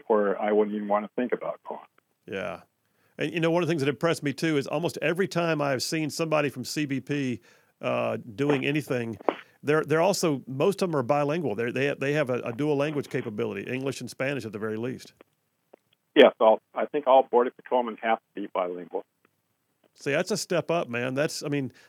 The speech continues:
Speaker 2: law enforcement is, is, is got my attention no matter where they are. But when you, when you look at the things they have to do, the environment they work in down on the southern border especially, and then the fact that they have to be bilingual, and then it's just, it's just amazing the job that they do.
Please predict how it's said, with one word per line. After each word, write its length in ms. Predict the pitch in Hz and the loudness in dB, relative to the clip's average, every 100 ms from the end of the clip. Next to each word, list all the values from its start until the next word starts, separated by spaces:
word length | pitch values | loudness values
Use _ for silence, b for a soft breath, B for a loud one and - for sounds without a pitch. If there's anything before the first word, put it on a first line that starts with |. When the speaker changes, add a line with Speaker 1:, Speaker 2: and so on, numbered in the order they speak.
| b | b
Speaker 2:
law 220 | 151 220 | 2 2
enforcement 520 | - 185 180 156 151 | 2 2 2 0 -2
is, 240 | 139 104 | 0 -2
is, 300 | 117 135 110 - | -4 -6 -8 -8
is 140 | 123 | -8
got 220 | 110 147 143 | -2 -2 0
my 140 | 147 | -2
attention 460 | 135 160 147 143 131 | -2 -2 -4 -4 -4
no 80 | |
matter 180 | 135 135 | -2 0
where 220 | 123 143 | 0 0
they 160 | 147 120 | 0 0
are. 240 | 117 113 | 0 -2
But 160 | 104 117 | -2 -4
when 120 | 131 | -4
you, 140 | 131 131 | -4 -4
when 140 | 135 | -4
you 80 | 135 | -2
look 180 | 180 214 | -2 -2
at 80 | |
the 80 | 214 | -4
things 320 | - 190 165 | -2 -2 0
they 100 | 143 | 0
have 220 | 147 156 - | 2 2 0
to 80 | |
do, 240 | 127 135 135 | -4 -4 -2
the 100 | 123 | -4
environment 440 | 110 120 151 165 | -4 -2 0 0
they 100 | 147 | 0
work 320 | 131 135 135 | 0 0 -2
in 300 | 131 117 110 - b b b | -4 -6 -6 -12 b b b
down 180 | 131 135 | -4 -2
on 40 | |
the 60 | 123 | -2
southern 320 | - 143 131 | -2 -2 -2
border 220 | 131 127 | -2 -2
especially, 600 | 117 - 165 - - 131 - b b b | -4 -2 -2 -2 -10 -18 -20 b b b
and 160 | 127 | -4
then 140 | 147 139 | -2 -2
the 80 | |
fact 240 | 127 156 139 | 0 0 0
that 120 | 127 | -2
they 100 | 131 | -2
have 180 | 131 156 | 0 0
to 80 | 135 | -2
be 80 | |
bilingual, 800 | 131 139 143 139 147 131 123 123 | -2 0 2 0 -2 -2 -2 -2
and 260 | - 120 120 | -4 -6 -6
then 300 | 127 117 107 127 | -6 -8 -10 -10
it's 100 | - | -6
just, 240 | 123 - | -6 -6
it's 180 | 156 - | -8 -4
just 160 | 208 | -2
amazing 460 | 220 156 190 143 127 | -2 0 0 0 -4
the 80 | 117 | -4
job 300 | 135 143 139 | 0 0 0
that 80 | 120 | -6
they 120 | 120 | -8
do. 240 | 110 101 | -8 -10